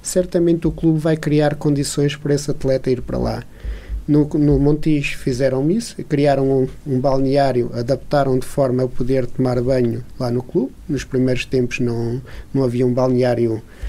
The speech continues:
eh, em condições para eu lá tomar banho, foram criadas essas condições, assim como noutros clubes que, onde vão havendo outros atletas, por isso o essencial é as pessoas saírem de casa, as pessoas irem à procura.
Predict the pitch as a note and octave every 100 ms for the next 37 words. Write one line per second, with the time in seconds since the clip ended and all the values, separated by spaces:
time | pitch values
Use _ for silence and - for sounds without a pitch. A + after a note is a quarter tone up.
0 | - - B2 A#2+ A2 A2 A#2+ C3 B2+ B2+
1 | B2 E3 A3 - C#3+ B2 C3 D3 C3+ C3+
2 | E3+ C#4 - F3+ D#3 D#3 C3+ C3 A#2+ A#2+
3 | B2+ - - D3 D3+ D3 G#3 B3+ - -
4 | - - - D3+ - E3 E3 E3 D#3+ D#3
5 | D3+ E3 D#3+ - D#3+ D#3 C3+ - - C#3
6 | C3+ B2+ B2 C3+ C3+ C3+ C#3 C#3+ C#3 C#3
7 | B2+ B2+ - D3 D3+ D3+ F3+ F#3 - -
8 | - D#3+ D#3 D#3+ - - - - - G3+
9 | F#3 G3+ F#3+ F#3+ F#3 F3 E3+ - - D#3+
10 | - D#3 D3 C#3+ - C3 A#2 B2 - -
11 | C#3 D3+ D3 C#3+ C#3+ C#3+ - C3 A#2